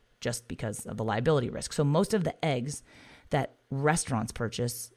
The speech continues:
from their restaurant supplier are gonna be pasteurized in-shell eggs. So even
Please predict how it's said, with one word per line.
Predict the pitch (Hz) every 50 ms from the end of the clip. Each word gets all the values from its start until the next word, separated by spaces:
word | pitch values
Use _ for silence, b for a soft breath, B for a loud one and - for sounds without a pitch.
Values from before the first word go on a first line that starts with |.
| _ _ _ -
from | - - 131 123 120
their | 135 151 175 185
restaurant | 165 139 127 - 120 120 -
supplier | 117 - - 123 120 117 117
are | - 131
gonna | 123 123
be | 123 127
pasteurized | - - 131 120 - - 123 120 - 117 -
in-shell | 110 110 110 - 107 95 -
eggs. | - - - - - - - B B B B B B B B B
So | - 170 156 -
even | - 196 190 185 165 175 170 160 160 156 151 143 131 -